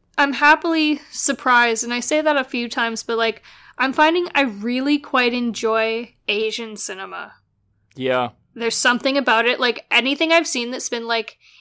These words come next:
Speaker 1: uh, Japanese produced, Chinese produced, this is Korean produced, like, it's just been really good.
Speaker 2: There's a couple more on the list coming up, and a few more in the honorable mentions that I want to do that are very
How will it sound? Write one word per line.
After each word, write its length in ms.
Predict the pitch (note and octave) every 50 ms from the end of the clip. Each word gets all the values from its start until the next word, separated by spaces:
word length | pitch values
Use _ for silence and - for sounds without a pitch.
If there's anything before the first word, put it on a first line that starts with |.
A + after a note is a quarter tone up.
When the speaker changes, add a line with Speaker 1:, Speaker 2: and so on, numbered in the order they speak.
| _ _ _ _ _ -
Speaker 1:
uh, 280 | - A#3 A3+ A3+ A3+
Japanese 580 | G3 - - G#3+ A3 A#3 A#3 B3 A#3+ A#3+ A#3 A#3
produced, 360 | - B3 A3+ A#3 A#3+ B3 -
Chinese 460 | - - A3 G#3 G#3+ A3 G#3 - B3 -
produced, 580 | - - A#3 A3 A3 - - - - - _
this 140 | - A3+ -
is 80 | A3+ -
Korean 380 | - - A#3 A3+ A3 A3 A3 A3+
produced, 440 | - A#3+ A3+ A3 A3 B3 - - -
like, 180 | A#3+ A#3 A3
it's 160 | A3+ A3 - -
just 220 | - A3+ A3 -
been 260 | - D4+ D4+ C#4+ G#3
really 360 | G3+ G3+ G3 G3+ G3+ G#3 A3
good. 400 | G3+ G3+ F3+ F3+ F3+ F3 E3+ - _ _ _ _ _ _ _ _ - - - A2 -
Speaker 2:
There's 220 | C3 C#3+ C#3+ C3+
a 60 | D#3
couple 340 | - - E3 D#3+ - F#3 F3+
more 540 | D#3 C#3+ C3+ C3 C3 C3+ C3 B2+ A#2+ A2 A#2+ A2+ - _ _ - -
on 180 | B2 B2+ B2+
the 80 | A#2+ A2+
list 420 | A2+ A#2 B2 D#3 - - - -
coming 280 | - E3 D#3 D3 C#3+ C#3+
up, 300 | D3 D#3+ - - - - - -
and 360 | C3 B2+ C3 B2+ B2+ B2 B2 -
a 60 | A#2+
few 260 | - - - C3+ C#3
more 300 | C3+ C3 B2+ B2+ B2+ B2+
in 120 | - B2 A#2+
the 80 | A#2
honorable 260 | A#2+ B2 B2+ A#2+ A2+
mentions 540 | A#2 A2+ A#2+ C3+ C#3+ - - F#3+ F#3 E3+ - -
that 120 | D#3+ D#3
I 60 | D#3+ D3+
want 260 | C#3+ D3 D#3 D#3 -
to 80 | -
do 440 | C#3+ C#3+ D#3 D#3 D#3 D3+ D3+ D#3 G3 - _ _ _ _ _ -
that 300 | - A#2 A2+ B2+ B2 A#2
are 340 | A#2+ A#2 A#2 A2 A2 A2 A2
very 460 | - - B2 B2+ B2 B2 A#2+ A#2+ A2